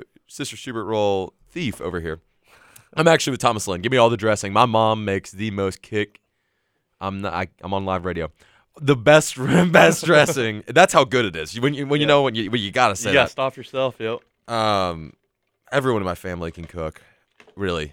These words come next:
Speaker 1: Like, all, all,
Speaker 2: Can
Speaker 1: like,
Speaker 2: you
Speaker 1: my
Speaker 2: cook?
Speaker 1: No, no. But, like, my mother, my grandmother, my dad can. My dad's a great cook. Um, so we really, we really luck out. I'm a huge dressing guy. I think dressing takes the cake for me.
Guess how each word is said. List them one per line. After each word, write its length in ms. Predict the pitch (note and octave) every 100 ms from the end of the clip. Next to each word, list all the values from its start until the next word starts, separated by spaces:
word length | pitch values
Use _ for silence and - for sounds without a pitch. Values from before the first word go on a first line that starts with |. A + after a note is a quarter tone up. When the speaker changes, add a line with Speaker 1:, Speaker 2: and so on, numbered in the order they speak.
| _
Speaker 1:
Like, 200 | F#2 F2
all, 280 | F2+ E2+ A1
all, 120 | A#1+ C2+
Speaker 2:
Can 40 |
Speaker 1:
like, 100 | -
Speaker 2:
you 100 | C#3
Speaker 1:
my 140 | B2+ F2+
Speaker 2:
cook? 160 | F#2+ - _ _ B2+
Speaker 1:
No, 280 | C#3 D#2+ -
no. 300 | G#2+ F2 D2+ _
But, 100 | F#2
like, 140 | F#2+
my 140 | G2+ G2+
mother, 320 | G2+ G2+ G2
my 120 | F#2
grandmother, 600 | F2+ F2+ F2+ F2+ F2 E2 _ -
my 80 | C#3+
dad 240 | B2 C3+
can. 140 | D#3
My 100 | B2
dad's 200 | A2 G2+
a 20 | G#2
great 240 | G2 G2+
cook. 340 | G#2+ G#2 - _ _ _ _ _
Um, 240 | G2 F#2+ F2
so 160 | G2
we 140 | F#2 A2+
really, 500 | G#2+ G#2+ G2+ F#2 - _ _ _ _
we 120 | G#2+
really 200 | A2+ G#2
luck 220 | G2+ G2
out. 160 | G2 F#2+
I'm 100 | A2+
a 20 |
huge 280 | - A2 -
dressing 320 | G2 F2 E2
guy. 220 | D#2+ D2+ _
I 60 | F#2+
think 200 | - G2+
dressing 300 | G#2 G2 G2+
takes 220 | G2+ -
the 80 | G2
cake 240 | F#2+ F#2
for 100 | -
me. 220 | F#2+ F#2+